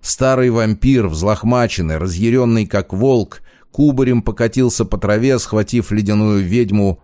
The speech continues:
в охапку. По сравнению с девушкой, в которую та вселилась, он был огромен и, казалось бы, должен одним махом подмять её под себя.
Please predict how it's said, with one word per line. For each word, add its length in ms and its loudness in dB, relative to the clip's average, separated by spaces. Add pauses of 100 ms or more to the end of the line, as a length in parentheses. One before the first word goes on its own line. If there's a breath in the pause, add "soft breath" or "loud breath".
(120)
в 140 -8
охапку. 640 -6 (360)
По 80 -2
сравнению 560 2
с 100 -2
девушкой, 640 -2
в 60 -20
которую 400 0
та 160 0
вселилась, 580 0 (440 soft breath)
он 380 2
был 420 2
огромен 880 -2 (260 soft breath)
и, 140 -4
казалось 440 2
бы, 180 0
должен 580 0
одним 420 0
махом 500 2
подмять 760 0
её 160 -6
под 180 -10
себя. 420 -8